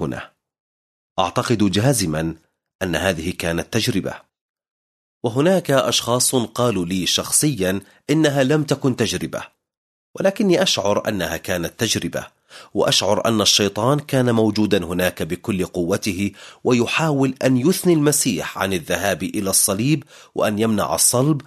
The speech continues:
وأن يمنع القيامة. وقد تقول: "وما الذي يجعلك تعتقد ذلك؟ فالشيطان ليس مذكوراً في هذا النص." هذا صحيح، فالبشير متى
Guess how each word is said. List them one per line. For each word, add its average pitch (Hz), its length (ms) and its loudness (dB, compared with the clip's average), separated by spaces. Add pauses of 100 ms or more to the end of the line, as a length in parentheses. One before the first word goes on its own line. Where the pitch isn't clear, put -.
(160)
وأن 101 240 2
يمنع 92 340 -2
القيامة. 85 580 -4 (800)
وقد - 280 -4
تقول: 143 480 0 (240)
"وما 180 180 4
الذي 113 520 2
يجعلك 95 460 0
تعتقد 98 580 -2
ذلك؟ 78 600 -4 (600)
فالشيطان 156 600 2
ليس 180 240 4
مذكوراً 127 540 2
في 82 180 -6
هذا 82 200 -4
النص." 143 520 0 (640)
هذا 82 180 -6
صحيح، - 580 -6 (920)
فالبشير 110 520 0
متى 82 480 -2